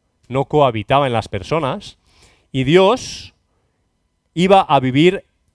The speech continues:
en un único lugar. Imagínate que en el mundo entero hubiera un único lugar físico en el que Dios fuera a vivir. Ese templo.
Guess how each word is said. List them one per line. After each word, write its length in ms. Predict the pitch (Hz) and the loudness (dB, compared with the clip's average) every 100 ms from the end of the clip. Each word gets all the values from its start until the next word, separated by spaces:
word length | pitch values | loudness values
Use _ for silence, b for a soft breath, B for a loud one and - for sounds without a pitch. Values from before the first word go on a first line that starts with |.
| _ _ _ _ _ - | _ _ _ _ _ -4
en 160 | 143 | -2
un 140 | 160 180 | -2 -4
único 240 | 180 175 | -2 0
lugar. 460 | 151 143 151 82 76 _ _ _ _ _ _ _ _ | 2 2 0 -2 -16 _ _ _ _ _ _ _ _
Imagínate 480 | 123 131 170 190 165 | -6 -4 0 0 0
que 80 | 160 | -2
en 60 | |
el 80 | 143 | -2
mundo 180 | 151 151 | -2 -4
entero 220 | 139 151 | 0 0
hubiera 240 | 156 165 - _ | 2 0 -2 _
un 200 | 165 185 | -2 0
único 240 | 180 175 156 | 0 -2 0
lugar 220 | 147 143 | 2 0
físico 800 | - - 226 226 180 143 175 b b b | -4 -4 -2 0 -2 0 -2 b b b
en 140 | 135 | -6
el 80 | 131 | -4
que 80 | 127 | -2
Dios 160 | 135 139 | -4 -2
fuera 180 | 151 | 0
a 40 | 127 | 0
vivir. 340 | 110 92 80 - _ _ _ _ _ _ _ - | -2 -6 -8 -14 _ _ _ _ _ _ _ -2
Ese 240 | 147 151 | -2 0
templo. 500 | 123 104 90 85 78 | -2 -4 -6 -12 -12